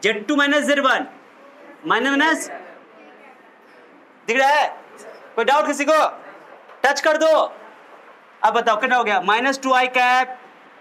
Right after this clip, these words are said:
माइनस फ़ोर जे कैप, प्लस फ़ाइव के कैप। This is vector A B, ये अपना vector एबी आ गया। एबी निकालने के लिए बी में से ए घटाना, ओके, एक्स टू माइनस एक्स वन, और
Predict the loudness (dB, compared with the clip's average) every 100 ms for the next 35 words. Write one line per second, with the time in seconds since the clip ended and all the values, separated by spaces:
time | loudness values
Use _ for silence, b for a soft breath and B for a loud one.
0 | -20 -20 -20 -20 -20 -20 -6 -4 -2 -4
1 | -2 -2 0 -2 -2 0 0 0 -2 -10
2 | -20 -20 -20 -20 -20 -20 -20 -20 -20 -8
3 | -4 -2 0 -2 -2 -4 -4 -4 -6 -14
4 | -20 -20 -6 -4 -2 -2 0 0 0 0
5 | 0 -4 -6 -8 -4 -2 0 0 0 0
6 | -2 0 -2 -2 -6 -8 -16 -20 -20 -20
7 | -20 -20 -20 -20 -6 0 0 0 0 0
8 | 0 0 0 2 2 2 -2 -8 -4 -2
9 | 0 0 0 0 0 -4 -12 -20 -20 -20
10 | -20 -8 -2 0 0 -2 -4 0 0 -2
11 | -6 -12 -16 -20 -20 -20 -20 -20 -4 0
12 | 0